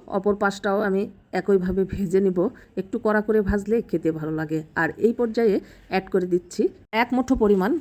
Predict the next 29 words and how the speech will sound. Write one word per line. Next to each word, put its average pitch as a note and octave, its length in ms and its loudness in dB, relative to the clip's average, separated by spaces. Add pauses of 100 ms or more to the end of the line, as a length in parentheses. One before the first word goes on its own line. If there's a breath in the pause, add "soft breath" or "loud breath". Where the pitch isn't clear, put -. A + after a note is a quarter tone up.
পেঁয়াজ E3+ 320 -2
কুচি। F#3 280 0 (480 loud breath)
এই A#3+ 100 4 (600)
ইলিশ A#3 280 2
মাছের A#3+ 260 0 (100)
যে G#3 140 4
একটা G3 180 -4 (260)
তেল G3+ 200 6 (180)
বের F#3 220 4
হবে F3+ 180 0 (220)
এই F#3 160 2
পেঁয়াজের F#3 440 0
সঙ্গে F#3 200 2 (120)
মিক্সড F3 380 -2
হয়ে, F3 140 2 (120)
পেঁয়াজটাকে G3 540 -2
যখন G3 160 -2 (100)
বেরেস্তা F#3+ 420 0
করে F#3+ 120 2 (460 loud breath)
ভাতের F#3+ 380 2
সঙ্গে G#3 260 4 (380 loud breath)
একটু G3 180 -2 (120)
মেখে G3+ 340 2
নেবেন, F#3 240 2 (520 loud breath)
তখন F#3+ 220 -2 (100)
কিন্তু F#3+ 240 0 (100)
খেতে F#3 240 2 (120)
ভীষণ F#3+ 280 0 (120)
টেস্ট - 280 0